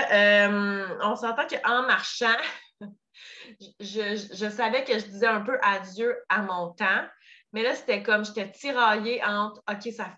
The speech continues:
file pas, je suis fatiguée, j'ai plus d'énergie, puis est-ce que je veux atteindre mon chronomètre à tout prix ?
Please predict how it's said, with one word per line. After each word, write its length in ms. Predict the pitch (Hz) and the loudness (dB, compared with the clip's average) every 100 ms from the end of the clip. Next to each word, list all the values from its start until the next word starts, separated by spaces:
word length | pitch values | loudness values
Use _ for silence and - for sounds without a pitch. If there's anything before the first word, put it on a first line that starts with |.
| - | -2
file 260 | 220 208 | -2 -2
pas, 460 | 208 208 240 330 - _ _ _ _ _ _ _ _ - | -2 0 0 -4 -12 _ _ _ _ _ _ _ _ -18
je 100 | - | -8
suis 80 | |
fatiguée, 580 | - 254 - - 240 254 | 0 0 -2 -8 -6 -4
j'ai 160 | 226 196 | -4 -8
plus 140 | 226 | -10
d'énergie, 680 | 220 247 226 196 196 208 226 240 | -10 -4 -2 -2 -6 -6 -6 -8
puis 80 | 240 | -6
est-ce 240 | 202 208 | -6 -6
que 100 | 214 | -8
je 140 | 208 | -8
veux 160 | 202 233 | -2 2
atteindre 560 | 196 196 233 220 220 208 _ | 2 2 -2 -4 -6 -10 _
mon 500 | 202 196 202 208 202 - - _ _ | -6 -2 -2 -4 -8 -18 -20 _ _
chronomètre 800 | - 233 220 202 190 190 202 208 - | -12 -6 -4 -2 0 -2 -2 -8 -2
à 180 | 185 190 - | -2 -2 -4
tout 160 | 226 | -4
prix ? 480 | 202 202 214 302 - | -4 -6 -4 -4 -6